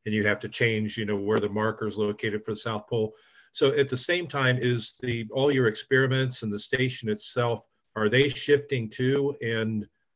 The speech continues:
I guess over time, I guess, you know, over, say, uh, thirty, forty years, you'd probably, you know, move, like, a quarter of a mile, you know, away from the actual South Pole. So do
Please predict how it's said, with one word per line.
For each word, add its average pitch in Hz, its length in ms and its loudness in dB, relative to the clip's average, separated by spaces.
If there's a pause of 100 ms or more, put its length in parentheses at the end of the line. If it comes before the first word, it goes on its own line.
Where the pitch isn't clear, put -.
I 113 100 0
guess 110 260 0
over 123 240 4
time, 123 400 2
I 104 80 4
guess, 107 280 0
you 127 160 -4
know, 104 460 -2 (240)
over, 113 220 0
say, 110 420 -2 (560)
uh, 110 360 2 (680)
thirty, 127 200 6
forty 123 280 2
years, 123 360 6
you'd 110 200 -2
probably, 113 440 2
you 127 140 -4
know, 110 80 0
move, 117 320 2
like, 110 220 0
a 104 40 -4
quarter 127 300 2
of 107 80 2
a 104 80 2
mile, 110 560 0
you 117 160 -4
know, 107 120 2
away 110 220 2
from 107 200 -4
the 101 100 -2
actual 110 380 -2
South 113 340 -6 (100)
Pole. 117 380 -2 (320)
So 113 180 2
do 110 200 0